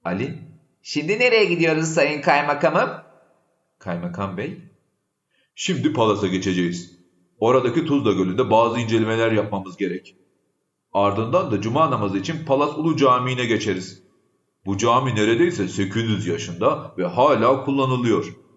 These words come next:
Ali, "Evet, bahsettiğiniz camiyi biliyorum. Bir kere dedemle gitmiştim. Benim babaannem ve dedem Palas'ta yaşıyorlar. Keşke dedeme haber versek de camide buluşsak."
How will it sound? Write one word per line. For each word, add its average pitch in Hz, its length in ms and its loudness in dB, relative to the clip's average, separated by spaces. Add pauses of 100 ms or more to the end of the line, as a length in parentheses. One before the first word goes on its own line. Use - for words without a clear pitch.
(880)
Ali, 87 300 -8 (720)
"Evet, - 540 0 (200)
bahsettiğiniz 156 760 2
camiyi 175 500 2
biliyorum. 131 560 2 (400)
Bir 139 200 2
kere 185 260 4
dedemle 160 380 2
gitmiştim. 123 600 -4 (720)
Benim 190 300 0
babaannem 170 600 4
ve 98 140 -4
dedem 151 320 0
Palas'ta - 440 2
yaşıyorlar. 120 600 2 (640)
Keşke 170 400 0
dedeme 156 340 0
haber 156 380 2
versek 165 480 2
de 143 300 -2
camide 170 540 4
buluşsak." 165 680 0